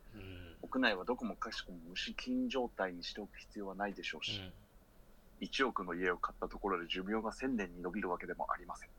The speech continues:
Speaker 1: なるほど。非常に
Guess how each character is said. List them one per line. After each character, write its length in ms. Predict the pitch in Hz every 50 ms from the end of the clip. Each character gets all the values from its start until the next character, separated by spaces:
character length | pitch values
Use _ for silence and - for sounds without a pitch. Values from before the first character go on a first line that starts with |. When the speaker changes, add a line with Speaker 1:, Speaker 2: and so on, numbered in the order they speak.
| - - 117
Speaker 1:
な 80 | 95 90
る 60 | 92
ほ 120 | 95 92
ど。 60 | 87 - - - - - - - - - - - - - - - - - - - - - - - - - - - - - - - - - - - - - - - - - - - - - - - - - - - - - - - - - - - - - - - - - - - - - - - - - - - - - - - - - - - - - - - - - - - - - - -
非 160 | - - 110
常 80 | 107 110
に 320 | 110 110 110 107 107 107